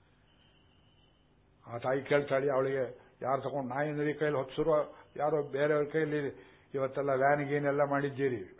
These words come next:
ಬೇರೆ ವಿಷಯ. ಬೇರೆ ಈ ಊರಲ್ಲಿ ಹರಿಶ್ಚಂದ್ರ ಘಾಟ್ ಹುಡ್ಕೋದು ಹೇಗೆ?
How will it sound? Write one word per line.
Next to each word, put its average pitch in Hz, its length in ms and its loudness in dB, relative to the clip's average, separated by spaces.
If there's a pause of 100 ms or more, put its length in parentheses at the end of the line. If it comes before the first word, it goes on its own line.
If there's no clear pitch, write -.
ಬೇರೆ 131 260 2
ವಿಷಯ. 123 400 -2
ಬೇರೆ 131 520 -4
ಈ 139 100 -2
ಊರಲ್ಲಿ 151 420 2
ಹರಿಶ್ಚಂದ್ರ 147 440 -2
ಘಾಟ್ 139 200 2
ಹುಡ್ಕೋದು 131 400 -2
ಹೇಗೆ? 120 220 -4